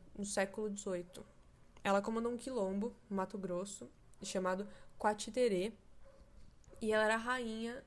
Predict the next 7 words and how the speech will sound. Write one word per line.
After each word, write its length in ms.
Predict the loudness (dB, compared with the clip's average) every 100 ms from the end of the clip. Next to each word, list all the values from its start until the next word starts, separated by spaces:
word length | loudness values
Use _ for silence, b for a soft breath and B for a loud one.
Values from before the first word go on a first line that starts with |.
| -10
desse 240 | -4 -4 -6
quilombo 580 | -6 -2 -2 -2 -6
que 120 | -8 -10
tinha 260 | -6 -2
negros 460 | 0 -2 -2 -6 -4
e 60 |
indígenas. 680 | -4 -4 -4 -4 -4 -6 -8